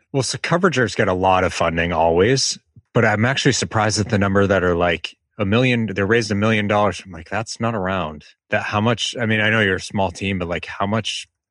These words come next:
how much bandwidth did you really just get? But I don't know any of the facts behind it, so it's hard to say, but I'm surprised by the number that are low, low dollar sign or, like, one point five million pounds. It's like, okay, well, that's more dollars, but it's still, that's not a lot of runway.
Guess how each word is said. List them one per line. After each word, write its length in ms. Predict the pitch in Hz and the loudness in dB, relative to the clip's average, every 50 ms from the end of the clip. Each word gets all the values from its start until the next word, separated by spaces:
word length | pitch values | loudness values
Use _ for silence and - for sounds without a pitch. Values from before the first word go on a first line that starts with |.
| _ 110 | _ -14
how 120 | 101 98 | -10 -6
much 200 | 101 113 107 - - | -6 -6 -6 -4 -4
bandwidth 340 | 98 101 104 95 90 82 | -2 -2 0 0 -2 -4
did 160 | - 92 87 - | -6 -10 -14 -12
you 100 | 87 82 | -10 -6
really 240 | 90 92 90 87 | -4 -4 -4 -4
just 220 | 80 82 82 - - | -6 -8 -12 -10 -6
get? 240 | 95 87 80 - - - _ _ | -6 -4 -4 -6 -10 -16 _ _
But 140 | - 139 - | -4 -4 -2
I 100 | - 117 | -2 0
don't 200 | 123 127 139 131 | 0 0 0 0
know 160 | 123 117 110 107 | 2 2 4 4
any 140 | 104 101 | 4 4
of 60 | 98 90 | 2 0
the 100 | 85 - | 0 0
facts 280 | - 95 90 90 - | 0 0 0 0 -2
behind 240 | - 98 90 101 95 | -2 -2 0 0 0
it, 60 | 92 - | -2 -4
so 80 | - | -6
it's 80 | 92 - | -10 -6
hard 220 | - 107 95 82 85 | -2 -2 -2 -2 -4
to 40 | |
say, 300 | 82 - - 90 90 95 | -6 -4 -2 0 0 0
but 180 | 98 95 92 95 80 | 2 0 0 -2 -2
I'm 180 | - 101 98 87 | -2 -4 -4 -4
surprised 560 | - - 98 - - - 101 98 98 92 - | -6 -8 -10 -6 -2 0 2 2 2 0 0
by 100 | - 95 | -2 -2
the 120 | 90 98 | -2 -2
number 320 | 90 92 92 90 90 90 87 | -2 -2 -2 -2 -2 -2 0
that 160 | 87 87 87 | 0 0 0
are 200 | 90 90 87 85 82 82 90 92 | 0 0 -2 -2 -6 -10 -14 -8
low, 220 | 92 95 95 87 - _ _ _ | -6 -4 -4 -4 -6 _ _ _
low 160 | 107 104 101 95 | 0 0 0 0
dollar 340 | 85 80 - 101 92 87 | 0 0 0 0 0 0
sign 280 | 78 - - 85 90 87 | -2 -4 -2 -2 0 0
or, 100 | 87 87 | -2 -2
like, 200 | 87 85 82 - | -2 -4 -4 -2
one 160 | 98 87 82 | -4 -4 -4
point 180 | - 104 92 85 | -4 -6 -6 -4
five 220 | - 95 92 87 82 | -2 -2 -2 -2 -2
million 320 | 95 92 90 87 85 82 | -4 -4 -4 -6 -6 -8
pounds. 480 | 82 - - 87 85 85 92 98 95 95 | -8 -6 -4 -4 -4 -4 -6 -8 -8 -10
It's 120 | 90 85 | -10 -8
like, 140 | 98 95 - | -8 -6 -6
okay, 200 | 117 - 120 104 | -4 -2 -2 -2
well, 120 | 87 85 | -2 -2
that's 200 | 87 82 - - | -6 -8 -8 -8
more 160 | 104 92 90 | -8 -8 -8
dollars, 440 | 80 - 85 82 85 90 85 80 78 - | -6 -6 -6 -4 -4 -6 -6 -8 -12 -14
but 80 | - 82 | -16 -16
it's 100 | - - | -14 -12
still, 460 | - - 110 92 - 82 82 80 - _ _ | -6 -4 -4 -2 -2 -4 -6 -8 -10 _ _
that's 120 | - - - | -12 -12 -10
not 80 | 120 123 | -10 -10
a 60 | 113 | -8
lot 140 | 98 98 98 | -6 -6 -4
of 60 | 95 | -2
runway. 500 | 92 95 98 98 95 92 82 78 73 - | -2 -2 -2 -2 -4 -4 -4 -6 -8 -10